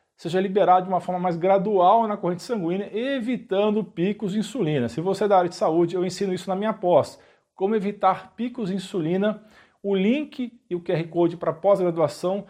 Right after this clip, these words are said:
estão no canto da tela. Lembre-se de beber bastante água ao consumir as sementes de linhaça,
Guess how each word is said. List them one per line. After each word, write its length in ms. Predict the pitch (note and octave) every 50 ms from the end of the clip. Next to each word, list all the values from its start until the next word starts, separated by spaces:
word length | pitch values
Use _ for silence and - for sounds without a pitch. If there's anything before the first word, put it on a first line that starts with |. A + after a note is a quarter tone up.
| _ _ _ _
estão 260 | D#3+ - - F3+ F#3
no 120 | G3 G3
canto 380 | G3 - - F3 F#3+ A3+ G#3+ G#3
da 140 | F3+ F3 E3
tela. 400 | - C3+ A#2 G#2+ G#2+ - G#2 -
Lembre-se 480 | _ F3+ E3+ G3+ A#3 B3+ C4+ B3+ G#3+ -
de 40 | G#3
beber 180 | G3 F#3+ F3
bastante 560 | F3+ F3 E3+ D#3 - - G3+ A3+ A3 A3+ - D#3
água 460 | C3 C3+ C#3+ D3+ D#3 E3+ F#3 F#3 F#3 - _ _ _ _ _ _
ao 120 | D3+ D3
consumir 520 | - - G#3+ B3 B3+ A3+ - G3+ F3+ F#3+
as 100 | G3 F#3+
sementes 320 | F#3+ - F#3 E3 F3+ F3+ C#3+
de 60 | E3+
linhaça, 640 | F3+ G3 F3+ D3+ D3 D3 C#3+ C3 - - C#3 B2+ -